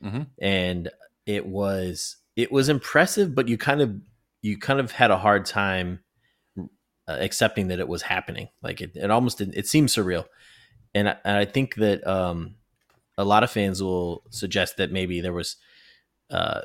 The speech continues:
Speaker 2: it was a controversial finals, right? Um, that the refs kind of, uh, lended to, to the Heat winning that championship. I think,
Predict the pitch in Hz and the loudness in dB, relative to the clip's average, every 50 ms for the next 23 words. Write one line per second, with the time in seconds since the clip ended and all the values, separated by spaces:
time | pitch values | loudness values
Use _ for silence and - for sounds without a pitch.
0 | - - 110 107 98 95 90 - 117 98 - 104 90 90 98 95 - - 92 92 | -4 -2 -2 0 0 -2 2 2 2 4 4 0 -2 -2 -2 -2 0 0 2 2
1 | 92 87 - - 92 92 95 95 92 90 90 - - - - 90 92 92 90 - | 2 0 0 2 2 2 2 2 2 0 0 -2 -4 -2 0 0 2 2 0 -4
2 | - _ _ _ _ - 90 87 87 85 80 80 - - _ _ _ - 92 - | -8 _ _ _ _ -6 -4 -4 -4 -4 -4 -6 -8 -12 _ _ _ -4 -2 0
3 | 95 87 90 90 87 - - - - 95 92 82 80 - _ _ _ _ _ _ | 2 4 4 4 2 2 0 -2 0 0 0 -2 -4 -8 _ _ _ _ _ _
4 | _ _ _ _ _ _ _ _ _ _ _ _ _ _ 69 - - 52 53 87 | _ _ _ _ _ _ _ _ _ _ _ _ _ _ -10 -6 -6 -4 -4 -2
5 | 92 95 95 87 87 82 - - - 95 90 85 73 71 65 60 - - _ _ | -2 -2 -2 -4 -6 -6 -6 -2 -2 0 0 0 0 -2 -4 -6 -10 -16 _ _
6 | _ _ _ _ _ - - 107 85 85 - - 104 95 - 69 92 92 92 95 | _ _ _ _ _ -6 -4 -4 -2 -2 -2 -2 -2 -4 -2 -2 -4 -2 -2 -2
7 | 92 90 87 85 - - 95 92 87 - 90 - - 92 90 - 95 - - 147 | 0 0 0 0 0 0 -2 -2 -2 -2 -4 -2 -2 0 2 4 2 4 4 2
8 | 151 - - | 0 0 -2